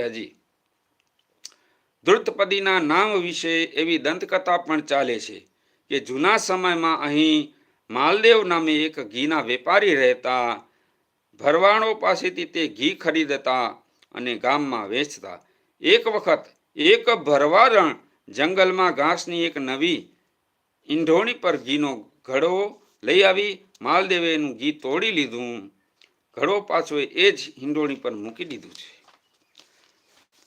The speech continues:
ભરવાડભાઈ બીજી ખરીદી માટે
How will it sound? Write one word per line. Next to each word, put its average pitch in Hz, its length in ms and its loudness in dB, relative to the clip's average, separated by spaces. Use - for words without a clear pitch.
ભરવાડભાઈ 240 760 4
બીજી 190 360 -8
ખરીદી 240 420 0
માટે 226 340 2